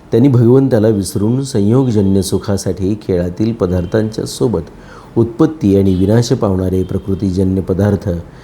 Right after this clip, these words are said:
आपला संबंध मानला आणि त्यामुळेच ते जन्म मरण्याच्या फेऱ्यात पडले.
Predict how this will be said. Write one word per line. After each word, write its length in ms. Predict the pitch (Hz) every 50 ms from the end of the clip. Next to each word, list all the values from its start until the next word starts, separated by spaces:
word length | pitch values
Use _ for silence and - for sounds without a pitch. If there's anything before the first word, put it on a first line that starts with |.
| - - - - -
आपला 220 | 87 - 101 101
संबंध 500 | 101 - - 90 87 90 98 107 107 110
मानला 640 | 101 95 87 85 82 82 87 90 95 107 101 85 85 85 87 - - - - - - - -
आणि 140 | 98 95 92 - -
त्यामुळेच 540 | 101 104 120 127 120 107 98 95 92 92 - -
ते 80 | 101
जन्म 320 | 92 95 92 90 92 95 95
मरण्याच्या 540 | 95 92 87 90 90 90 87 - - 120 143 147 - - - - - - - - - - - - - - - -
फेऱ्यात 320 | - - 85 85 85 85 80 - -
पडले. 200 | - 85 104 113